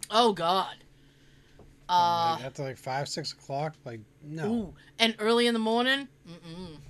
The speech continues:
Speaker 1: Nope. That's bad news. Early in the morning. Nope. No thanks. I always listen because I'm like, "All right, let's check out this message.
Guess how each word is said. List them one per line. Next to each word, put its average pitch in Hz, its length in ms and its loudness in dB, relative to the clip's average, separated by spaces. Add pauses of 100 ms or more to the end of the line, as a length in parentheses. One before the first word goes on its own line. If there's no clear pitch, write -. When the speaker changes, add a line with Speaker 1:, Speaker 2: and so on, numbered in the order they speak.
(240)
Speaker 1:
Nope. 202 280 -4 (300)
That's 214 160 -6
bad 202 280 2
news. 185 460 -6 (280)
Early 208 260 -6
in 208 60 -8
the 208 60 -8
morning. 160 360 -10 (1300)
Nope. 202 200 -6 (600)
No 208 100 -6
thanks. 214 380 -6 (1400)
I 240 160 4
always 240 180 2
listen 233 400 0
because 196 240 -2
I'm 190 140 -4
like, 185 320 -2 (1000)
"All 320 120 -6
right, 277 340 2
let's 262 260 -4
check 277 200 -2
out 277 160 0
this 285 160 -10
message. 208 560 -6